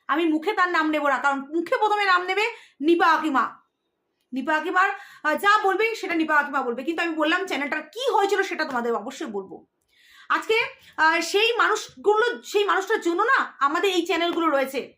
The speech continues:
আমরা যে চ্যানেলে ভিডিও করি, আমরা ইনকাম করি, কিন্তু যেই মানুষটা এর পিছনে আমাদের এই যে পুরো চ্যানেলগুলোকে পুরো কার্য, মানে কা-, যা যা কাজ আছে না, সেই যে মানুষগুলো করে না,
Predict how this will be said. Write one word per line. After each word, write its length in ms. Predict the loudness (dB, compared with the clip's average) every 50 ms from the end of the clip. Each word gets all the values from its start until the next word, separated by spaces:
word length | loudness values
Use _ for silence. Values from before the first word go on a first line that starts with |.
| _ _ _ _ _ _ _ _ _ _ _ _ _ _ 0
আমরা 300 | 2 2 4 2 2 2
যে 60 | 0
চ্যানেলে 260 | 0 0 0 0 0
ভিডিও 280 | 2 2 4 4 4 2
করি, 420 | 2 2 2 2 0 -2 -4 -6 -6
আমরা 380 | -6 -2 0 0 2 2 0 0 -4 -6 -6 -2
ইনকাম 360 | -2 0 2 2 2 2 2
করি, 440 | 2 2 2 2 0 0 -4 -8 _ _ _
কিন্তু 480 | -2 0 2 2 2 2 2 0 -8 -16 _ _ _ -20 -20 -20 _ _
যেই 220 | -4 0 0 2 2
মানুষটা 520 | 2 2 0 0 -2 -2 0 0 0 0
এর 240 | 0 -2 -2 -2 -4
পিছনে 600 | -4 -6 -4 -2 0 0 2 2 0 -4 -6 -10 -16 -20 -16 -6 -2
আমাদের 340 | -2 0 0 2 2 2 2
এই 100 | 2 2
যে 80 | 0
পুরো 340 | 0 0 2 2 2 2 2
চ্যানেলগুলোকে 800 | 0 0 0 2 2 2 2 2 2 2 2 2 0 0 -2 -2 -6 -14 -10 _
পুরো 160 | 0 2 2 2
কার্য, 460 | 2 2 2 0 -2 -4 -10 -10 -10 -10 -12 _ _ -14 -8
মানে 180 | -4 -4 -2 -2
কা-, 320 | 2 2 2 2 2 0 -6 -12 -12 -4
যা 180 | -2 0 0 0 0
যা 120 | -2 0
কাজ 200 | 2 2 2 2
আছে 200 | 2 -2 -2 -2
না, 360 | 0 0 0 0 -2 -8 -18 _
সেই 300 | -12 -8 -6 -6 -4 -2
যে 100 | -2 0
মানুষগুলো 500 | 0 0 0 0 -2 -2 0 2 2 2
করে 240 | 2 0 0 0 2
না, 260 | 0 0 -2 -4 -8